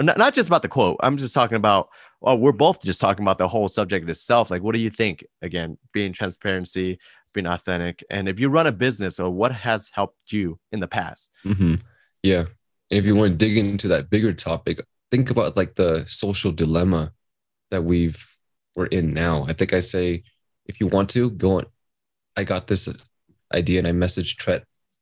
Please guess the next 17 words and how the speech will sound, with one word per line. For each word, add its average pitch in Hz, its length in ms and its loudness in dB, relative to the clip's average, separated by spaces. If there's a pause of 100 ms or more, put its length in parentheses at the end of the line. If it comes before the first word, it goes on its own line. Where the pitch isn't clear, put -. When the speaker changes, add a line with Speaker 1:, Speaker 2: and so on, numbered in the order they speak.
Speaker 2:
I - 60 -4
don't - 40 -2
know, 73 40 -2
it - 20 0
was, 82 120 0
like, - 140 -6 (240)
ten, 98 300 2 (380)
it's 110 80 2
almost 107 260 2
midnight. 82 360 2
It - 80 -12
was, - 260 -8
it - 40 -6
was 98 180 0
late 87 160 4
at - 80 0
night. 78 260 0